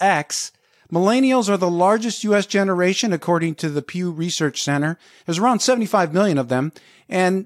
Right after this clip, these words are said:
that's a lot more than both Generation Xers like me and baby boomers. Uh, both of these E T Fs, by the way, are aimed at tapping economic trends within the millennial generation and finding companies that are gonna benefit most from that.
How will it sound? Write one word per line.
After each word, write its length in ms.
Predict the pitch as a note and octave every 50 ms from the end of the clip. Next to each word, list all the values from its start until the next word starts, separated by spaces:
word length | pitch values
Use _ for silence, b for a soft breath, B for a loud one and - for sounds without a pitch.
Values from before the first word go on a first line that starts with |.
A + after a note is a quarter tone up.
| -
that's 280 | E3+ F3+ G3+ A#3+ - -
a 40 | G#3+
lot 300 | G3 F#3+ F#3+ F#3+ F#3+ F3
more 260 | D3+ E3+ F3+ F#3 F#3+
than 380 | E3 E3 E3 D#3 D#3 D3 D3+ _
both 260 | - D#3+ D#3+ D#3 - -
Generation 540 | - F3 F3 E3+ E3 E3 E3 - E3 D3+ - -
Xers 560 | D#3+ D#3+ D#3 - - - E3+ E3+ E3+ D3+ D3
like 260 | D3 C#3 C3 - -
me 360 | C#3 E3 F3 F#3 F#3+ F#3+ - _ _ _ _ _ _ _ _ _
and 300 | - D#3 D#3 D#3+ D#3 C3+
baby 320 | - G#3 C#4 E4+ E4 A3
boomers. 560 | D#3 B2 B2 A#2 G2 F2 E2 D#2 - - - - _ _ _ _ _ _ _ -
Uh, 80 | C#3+ C#3
both 260 | - A3+ C#4 D#4 C#4+
of 100 | C#4+ B3
these 180 | A#3 G3+ G3
E 80 | A3+ G#3+
T 160 | A3 - A3
Fs, 160 | G#3+ G3+ -
by 180 | - - G3 F#3
the 120 | F3 F3
way, 340 | E3 E3+ F3 F#3+ F#3+ G3 A3+ - _ _
are 140 | - D3+ D#3+
aimed 260 | E3+ F#3 G3+ G#3+ G3+
at 220 | F#3 D#3 D3+ - -
tapping 520 | - G3 G#3+ A3+ A3+ G3+ E3 D#3 D#3 F3+ -
economic 540 | E3+ F#3 - A3+ A#3+ A#3+ B3 B3+ B3+ B3 -
trends 580 | - - F#3+ F3+ F3+ F3 F3+ F#3 F3 - - - b b b b b b b b b b b
within 280 | - E3 D#3+ F#3 G3 G3
the 80 | F#3+ F#3
millennial 640 | F3 F3+ E3+ D#3+ E3 F3+ F#3+ G3 G3+ G3 F#3+ F#3
generation 880 | D#3+ D#3 E3+ E3+ E3+ D#3+ D#3 F3+ G3+ A3 A3+ - - D3+ A2+ G2+ G2 - _ _
and 220 | - D#3+ E3 D#3+ D3+
finding 340 | - F#3+ G3 A3+ A3 F#3+ E3
companies 380 | - G3+ G#3 F#3+ F3+ E3 D3
that 80 | D3+ D#3
are 20 |
gonna 140 | D3 D3+ C#3+
benefit 400 | C3 D#3+ E3+ F3 - - D3 B2+
most 300 | C3+ D#3 G#3+ C4+ C#4 -
from 180 | - D#3 C3+ B2+
that. 300 | C3+ C3+ C#3+ D#3 -